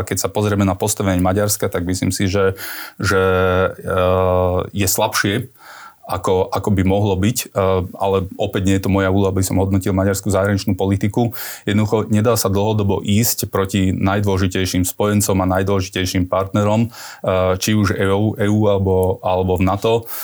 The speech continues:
E, samozrejme, svet má štyri svetové strany, akože to nikto nebere, ale treba s-, treba vedieť, že ktorým smerom sa pozeráme a, a my by sme sa mali pozerať, e,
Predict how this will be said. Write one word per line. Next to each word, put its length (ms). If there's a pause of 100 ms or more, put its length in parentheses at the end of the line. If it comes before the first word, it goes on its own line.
(300)
E, 720 (120)
samozrejme, 480
svet 260
má 140
štyri 240
svetové 420
strany, 460
akože 320
to 80
nikto 320
nebere, 480 (260)
ale 540 (180)
treba 300
s-, 160
treba 240
vedieť, 420
že 60
ktorým 260
smerom 300
sa 80
pozeráme 640 (240)
a, 160 (260)
a 140 (160)
my 180
by 160
sme 80
sa 80
mali 220
pozerať, 500
e, 80